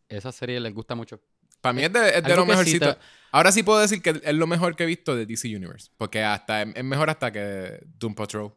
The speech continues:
Speaker 2: que Doom Patrol
Speaker 1: Pero
Speaker 2: es-, está bien cool.
Speaker 1: Ah, ok, ok, tú viste Doom Patrol.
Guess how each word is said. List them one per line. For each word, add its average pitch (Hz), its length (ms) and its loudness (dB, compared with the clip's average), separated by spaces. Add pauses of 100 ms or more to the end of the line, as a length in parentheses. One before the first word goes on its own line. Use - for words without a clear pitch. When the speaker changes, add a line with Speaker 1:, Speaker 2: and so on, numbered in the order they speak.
Speaker 2:
que - 100 -16
Doom 95 140 -14
Patrol 95 220 -8
Speaker 1:
Pero 151 280 4
Speaker 2:
es-, - 40 -12
está 107 160 -16
bien 98 140 -14
cool. 90 180 -20 (840)
Speaker 1:
Ah, 127 120 4
ok, 117 100 2 (100)
ok, 107 180 -6
tú 113 80 -4
viste 117 220 -6
Doom 110 180 -6
Patrol. 107 320 -8